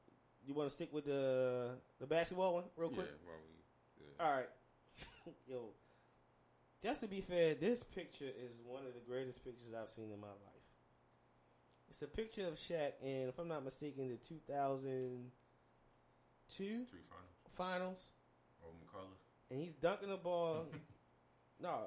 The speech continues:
Speaker 1: in this picture we got Lucius Harris, Keith Van Horn, Aaron Williams,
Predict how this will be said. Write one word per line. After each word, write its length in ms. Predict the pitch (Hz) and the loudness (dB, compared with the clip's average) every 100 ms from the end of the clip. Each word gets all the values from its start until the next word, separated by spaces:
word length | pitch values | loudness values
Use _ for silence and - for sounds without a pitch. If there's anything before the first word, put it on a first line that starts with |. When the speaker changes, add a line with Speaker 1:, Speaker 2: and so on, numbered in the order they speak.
| - | 0
Speaker 1:
in 100 | 165 | 0
this 120 | 220 | 0
picture 300 | 240 233 190 | -2 -4 -4
we 100 | 185 | -4
got 340 | 165 147 123 127 | 2 4 4 2
Lucius 380 | 226 226 214 | 0 -2 -6
Harris, 440 | 202 160 151 147 - - | -2 0 0 -2 -6 -10
Keith 220 | 202 185 | -12 -2
Van 200 | 175 160 | 2 2
Horn, 380 | 160 147 143 127 127 - - - - - - - - - - _ - - - - - | 2 0 0 -2 -6 -16 -20 -20 -20 -20 -20 -20 -20 -20 -20 _ -20 -20 -20 -20 -2
Aaron 320 | 165 190 190 | 2 4 4
Williams, 680 | 175 180 170 160 160 - - | 2 2 4 2 0 -6 -10